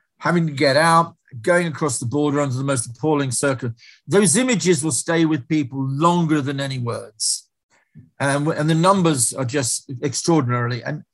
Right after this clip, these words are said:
in a way that has also mobilized public opinion. The second thing I'd say is this.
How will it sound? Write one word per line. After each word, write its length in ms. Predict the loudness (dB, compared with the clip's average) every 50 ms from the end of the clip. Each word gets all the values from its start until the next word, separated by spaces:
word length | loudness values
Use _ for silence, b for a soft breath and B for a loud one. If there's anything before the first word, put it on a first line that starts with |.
| _ _ _ -8
in 100 | -4 -2
a 40 | 0
way 180 | 2 2 2 4
that 200 | 4 2 2 2
has 160 | 2 0 0
also 540 | 2 4 6 6 6 6 2 0 -2 -2 -2
mobilized 760 | -2 -4 -4 -6 -6 -6 -8 -8 -8 -8 -8 -10 -12 -12 _
public 300 | -6 -6 -6 -6 -10 -16 -18 _ _ -10
opinion. 420 | -8 -8 -6 -6 -6 -6 -8 -8 _ _ _ _ _ -20 B B B B B B B B
The 80 | B -4
second 340 | 0 4 4 4 4 2 0
thing 160 | 0 0 0
I'd 220 | 0 -2 -2 -2
say 520 | -4 -2 0 0 0 0 -2 -4 -6 -8 -10 _ _ _ _ _ _ _ _ _ _ _ _ _ _ _ _
is 220 | -4 -4 -4 -2 0
this. 380 | 0 0 0 -2 -6 -10 -12